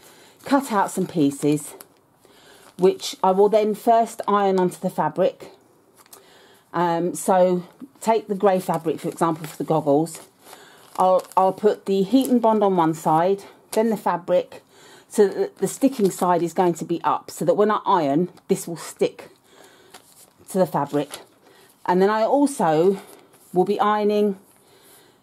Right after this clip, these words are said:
the s-, circle, the shape that I need, the freezer paper onto it. So it will all become sandwiched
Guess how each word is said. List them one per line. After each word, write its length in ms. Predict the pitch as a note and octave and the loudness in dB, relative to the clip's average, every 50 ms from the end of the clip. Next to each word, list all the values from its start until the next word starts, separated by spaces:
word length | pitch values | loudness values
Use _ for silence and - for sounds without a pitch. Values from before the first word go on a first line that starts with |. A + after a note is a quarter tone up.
| _ _ _ | _ _ _
the 220 | G3 G3 F#3+ F#3 | 2 2 4 2
s-, 220 | F#3 F3 - - _ _ _ - | -4 -6 -10 -16 _ _ _ -14
circle, 520 | E3 - - G#3+ F3 E3+ D#3+ - E3 E3+ | -12 -2 0 2 2 2 0 -4 -6 -6
the 160 | E3 - - F3 | -4 -6 -6 -6
shape 320 | - - F#3+ E3+ - - | -2 0 0 0 0 -2
that 100 | - - | -2 0
I 80 | F3 E3+ | 0 0
need, 320 | E3 D#3+ D3+ D3 D3+ D3+ - - - _ | 2 2 2 2 2 0 -6 -16 -10 _
the 100 | - E3+ | -6 -6
freezer 380 | - - - G3+ F#3+ E3+ D3+ - | -4 2 4 4 4 4 0 -6
paper 360 | - D#3 D3 D3 - E3+ - | -4 -4 -4 -2 -2 -4 0
onto 320 | - E3+ D#3+ D#3 D#3 - D#3 | 0 2 0 0 -2 -2 -2
it. 160 | C3+ - - | -4 -4 -2
So 160 | - - E3+ | 0 2 2
it 100 | E3+ - | 2 2
will 120 | - G#3+ G#3 | 2 0 2
all 220 | - - C4+ B3+ | 2 2 2 2
become 320 | - A#3+ - - G#3 F#3+ F3+ | 2 -2 -2 0 0 -2 -2
sandwiched 800 | - - F3+ - E3 D#3 C3 A#2+ D#3 F3 - - - - - | -2 -4 -4 -2 -2 -2 -2 -2 -6 -6 -8 -16 -20 -20 -20